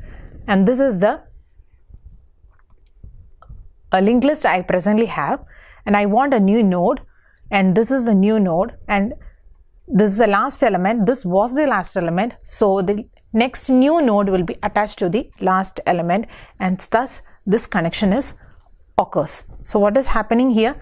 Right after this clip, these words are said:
In dynamic memory allocation, the memory manager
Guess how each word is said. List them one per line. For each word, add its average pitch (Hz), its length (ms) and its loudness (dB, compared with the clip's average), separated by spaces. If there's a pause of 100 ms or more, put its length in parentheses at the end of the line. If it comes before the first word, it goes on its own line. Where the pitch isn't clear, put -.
(280)
In 202 80 4
dynamic 226 420 2
memory 220 360 2
allocation, 185 720 0 (300)
the 208 80 2
memory 240 340 2
manager 202 640 0